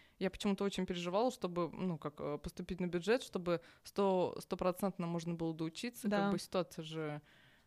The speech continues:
Speaker 1: а, и почему-то вообще мы не рассматривали, к-, конечно, наверное, это было, наверное, для нас очень дорого вообще. Вообще не рассма-, или как, что я могла сама поступить. Даже не рассматривалось того, чтобы я шла на платное.
Speaker 2: Да,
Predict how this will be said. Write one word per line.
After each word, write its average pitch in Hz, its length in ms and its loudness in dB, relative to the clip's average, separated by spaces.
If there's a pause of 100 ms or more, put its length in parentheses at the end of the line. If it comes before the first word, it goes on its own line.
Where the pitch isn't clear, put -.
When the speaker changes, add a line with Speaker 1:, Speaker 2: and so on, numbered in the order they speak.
Speaker 1:
а, 156 360 -2 (180)
и 185 100 0
почему-то 220 400 2
вообще 202 240 0
мы 214 120 6
не 190 100 4
рассматривали, 175 1000 0 (240)
к-, - 120 -20 (280)
конечно, 175 320 -2
наверное, 180 300 0
это 185 100 -8
было, 190 140 -2
наверное, 190 260 2
для 185 120 0
нас 190 180 -2
очень 208 200 -2
дорого 147 260 0
вообще. 151 260 -6 (300)
Вообще 180 240 2
не 220 120 8
рассма-, 185 360 2
или 160 160 -4
как, - 160 -6
что - 140 -2
я 180 60 4
могла 175 240 4
сама 165 300 6
поступить. 196 500 -2 (800)
Даже 196 340 4
не 196 120 4
рассматривалось 190 680 2
того, 180 240 -2
чтобы 170 280 -6
я 170 220 0
шла 170 480 0
на 170 120 0
платное. - 460 -2
Speaker 2:
Да, 190 240 4